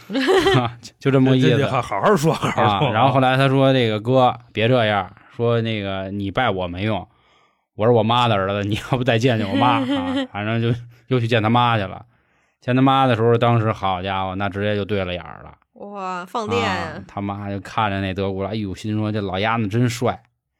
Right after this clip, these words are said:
Speaker 1: 然后德古拉一看，“呵，这娘们儿真够骚的。”然后俩人还来一句说，“咱俩是不是一会儿得有好多事儿要说呀？”他说，“对，对，对，对，对。”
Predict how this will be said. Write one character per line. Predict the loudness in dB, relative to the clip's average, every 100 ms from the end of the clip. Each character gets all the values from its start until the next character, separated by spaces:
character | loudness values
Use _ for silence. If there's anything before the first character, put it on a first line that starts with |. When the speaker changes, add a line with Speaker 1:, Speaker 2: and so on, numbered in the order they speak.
| _ _ -8
Speaker 1:
然 | -4
后 |
德 | 0 0
古 | 2
拉 | 2 0
一 |
看 | -2 -6
，“呵， | -8 -10 -6 -6 -4
这 | -4
娘 | -4 -2
们 | -2
儿 | 0
真 | -2
够 | -2
骚 | -2 0 0
的。” | -4 -12 _ _ _ _ -4
然 | 0
后 |
俩 | 2 4
人 | 4
还 | 4
来 | 2 4
一 | 2
句 | 2
说 | 0 0
，“咱 | 0
俩 | 0 -2
是 |
不 | 0
是 | 2
一 | 2
会 |
儿 | 2
得 |
有 | 2
好 | 0 0
多 | 0
事 | 2
儿 | 0
要 | 0
说 | -4 -6 -4
呀？” | -4
他 |
说 | -2
，“对， | -2
对， | -2
对， | -4 -4
对， | -6
对。” | -8